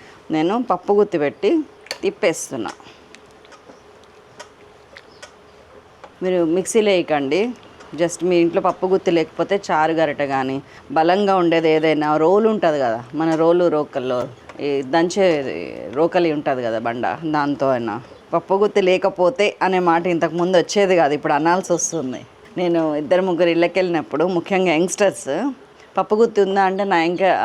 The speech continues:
అది అంటే ఏంటి అన్నట్టు చూస్తున్నారు. నేను అసలు I felt so weird. కానీ ఇంకా ఇవాళ రేపు ఇంకా వాళ్ళ రిక్వైర్‌మెంట్, వాళ్ళ కథ వాళ్ళది,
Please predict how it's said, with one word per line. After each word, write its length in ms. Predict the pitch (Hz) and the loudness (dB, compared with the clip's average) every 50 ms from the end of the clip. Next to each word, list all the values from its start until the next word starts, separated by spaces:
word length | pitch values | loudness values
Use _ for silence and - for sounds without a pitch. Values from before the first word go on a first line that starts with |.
| 123 - 135 | 0 0 0
అది 120 | 175 165 - - | 0 -2 -2 -2
అంటే 320 | 170 185 165 208 208 202 | -2 -2 0 0 2 2
ఏంటి 240 | 196 202 185 208 208 190 | 0 0 0 0 0 0
అన్నట్టు 260 | 180 175 170 170 175 | 0 0 -2 -4 -4
చూస్తున్నారు. 640 | 170 190 190 - - - 170 160 156 143 127 117 90 - - - - - - - - - - - - - - - - - - - - - - - - - - - - - - - - - - - - - - - - - - - - - - 135 | -4 -6 -6 -6 -8 -8 -6 -4 -4 -4 -6 -8 -10 -12 -16 -20 -20 -20 -20 -20 -20 -20 -20 -20 -20 -20 -20 -20 -20 -20 -20 -20 -20 -20 -20 -20 -20 -20 -20 -20 -20 -20 -20 -20 -20 -20 -20 -20 -20 -20 -20 -20 -20 -20 -20 -20 -20 -12 -6 -2
నేను 180 | 151 156 151 143 147 | -2 0 0 0 -2
అసలు 280 | - 160 143 143 135 131 113 - - - - - - - - - - - | -2 -2 0 0 0 0 -2 -4 -10 -16 -20 -20 -20 -20 -20 -12 -10 -8
I 40 | 131 131 - | -8 -6 -4
felt 220 | 160 147 165 175 165 | -2 -2 -2 -2 0
so 60 | 196 190 208 202 175 135 135 135 - - - - - - - - - - - - - - - - - - - 135 | 0 0 0 -2 -4 -8 -14 -20 -20 -20 -20 -20 -18 -18 -18 -18 -20 -20 -20 -20 -20 -20 -20 -20 -20 -18 -10 -4
weird. 320 | 151 165 165 165 156 143 123 - - - - - - - - - - - - - - | 0 0 2 2 0 -2 -4 -8 -14 -18 -20 -20 -20 -20 -20 -20 -20 -20 -20 -14 -12
కానీ 180 | 143 135 170 220 | -8 -6 -6 -6
ఇంకా 220 | 208 196 165 139 - - - 110 - - - - - - - - - - - - - - - - - - - - - | -4 -4 -4 -4 -6 -6 -10 -16 -20 -20 -20 -20 -20 -20 -20 -20 -20 -20 -20 -20 -20 -20 -20 -20 -20 -20 -16 -14 -10
ఇవాళ 260 | 135 131 135 147 170 165 170 | -6 -2 -2 0 0 0 0
రేపు 160 | 165 151 - 175 185 180 | -2 -2 -2 -2 -2 -2
ఇంకా 120 | 160 147 147 | -4 -4 -4
వాళ్ళ 240 | 139 135 139 139 135 127 | -4 -4 -2 -4 -4 -6
రిక్వైర్‌మెంట్, 560 | 127 - - 139 139 135 135 139 131 131 123 139 | -8 -6 -4 -4 -4 -4 -4 -6 -8 -8 -6 -4
వాళ్ళ 240 | 131 131 135 139 | -2 -2 -2 -2
కథ 260 | 139 - 131 113 - 104 | -2 -2 -4 -4 -2 0
వాళ్ళది, 400 | 117 127 117 110 120 120 - | 0 0 0 0 -4 -10 -12